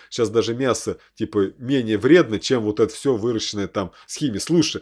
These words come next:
а твоему животному, которого бедное убивают потом, его, его чем кормили? Космической энергией? Или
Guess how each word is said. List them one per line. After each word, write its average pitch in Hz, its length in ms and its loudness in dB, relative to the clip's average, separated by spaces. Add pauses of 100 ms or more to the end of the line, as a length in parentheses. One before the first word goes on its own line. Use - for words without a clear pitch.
(140)
а 120 100 -2
твоему 147 340 4
животному, 131 580 4
которого 104 440 0
бедное 98 440 -4
убивают 110 540 2
потом, 95 320 -4 (140)
его, 143 240 4
его 151 320 4
чем 151 280 -2
кормили? 110 420 -2
Космической - 680 -6
энергией? 165 560 -2 (180)
Или 110 420 2